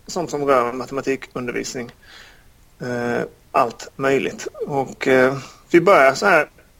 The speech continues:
och får se var det hela tar vägen någonstans. Du och jag är gymnasielärare, men vi har sagt att vi vill försöka hålla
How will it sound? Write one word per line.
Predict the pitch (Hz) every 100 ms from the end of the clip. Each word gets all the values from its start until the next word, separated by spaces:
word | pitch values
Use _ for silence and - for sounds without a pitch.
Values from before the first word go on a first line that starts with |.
| _ _ -
och | 160
får | - 160
se | 165 139
var | 139
det | 143
hela | 151 131 - - - - _
tar | - 160
vägen | 127 123
någonstans. | 139 143 147 131 - - - -
Du | 170 180
och |
jag | 175 151 143
är |
gymnasielärare, | 139 139 143 143 - 127 123 120 127
men | 131 131 127
vi |
har | 131
sagt | - 147 - -
att | 127
vi | 135
vill | 131
försöka | 127 139 - 147 131 139
hålla | 135 123